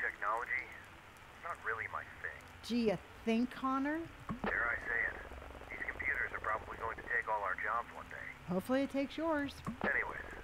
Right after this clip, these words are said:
Speaker 1: for now, use the console to run the new system update.
Speaker 2: Okay, let me just do that for you.
Speaker 1: I'm sure a young man like you can figure it out.
Speaker 2: I don't know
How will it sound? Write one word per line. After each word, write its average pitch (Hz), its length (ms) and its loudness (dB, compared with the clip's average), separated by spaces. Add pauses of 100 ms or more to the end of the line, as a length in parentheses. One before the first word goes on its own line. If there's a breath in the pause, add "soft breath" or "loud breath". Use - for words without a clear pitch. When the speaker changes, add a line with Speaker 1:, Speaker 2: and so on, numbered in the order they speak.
(280)
Speaker 1:
for - 160 0
now, 151 240 4
use 127 240 2
the - 60 0
console 117 400 2
to - 160 -8
run 90 100 -4
the - 80 -6
new 98 220 -6
system - 320 -4
update. - 880 -8
Speaker 2:
Okay, 208 220 4
let 190 120 0
me 214 100 4
just 214 200 -2
do 180 140 2
that 156 240 0
for 151 120 -2
you. 147 160 -2 (920)
Speaker 1:
I'm - 280 -2
sure - 160 4
a 117 100 4
young 104 200 2
man 101 220 0
like - 120 -4 (100)
you - 60 -4
can - 160 -6 (140)
figure 85 180 -2
it 80 80 0
out. 104 240 -2 (1500)
Speaker 2:
I 208 100 6
don't 226 180 2
know 208 180 4